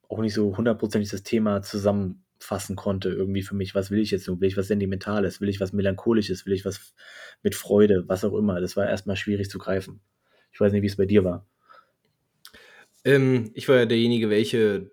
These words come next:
Speaker 2: der das Thema auf den Tisch gebracht hatte. Insofern hatte ich, äh, den dezenten Vorteil euch gegenüber natürlich, äh, mir vorhin schon zwei, drei Gedanken zu machen.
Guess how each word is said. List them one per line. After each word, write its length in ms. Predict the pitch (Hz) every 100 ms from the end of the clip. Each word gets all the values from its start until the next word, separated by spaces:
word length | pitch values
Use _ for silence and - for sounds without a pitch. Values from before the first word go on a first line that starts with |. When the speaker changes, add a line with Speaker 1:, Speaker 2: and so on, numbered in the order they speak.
| -
Speaker 2:
der 200 | 101 104
das 260 | 95 - -
Thema 460 | 120 104 101 92
auf 140 | - -
den 140 | 104
Tisch 200 | 156 -
gebracht 360 | 110 92 92 -
hatte. 300 | 107 127 113
Insofern 480 | 107 110 113 107 101
hatte 160 | 104
ich, 300 | 98 - -
äh, 120 | - -
den 640 | 87 - - - 113 120
dezenten 380 | 131 127 110 104
Vorteil 360 | - 139 135 107
euch 180 | 131
gegenüber 400 | - 110 101 110 110
natürlich, 640 | 104 - 110 107 - 113
äh, 260 | 101 101
mir 200 | 95 95
vorhin 440 | - 107 107 101 92
schon 180 | 95 95
zwei, 200 | - 95
drei 140 | 92
Gedanken 340 | 90 90 - -
zu 120 | 87
machen. 360 | 87 110 123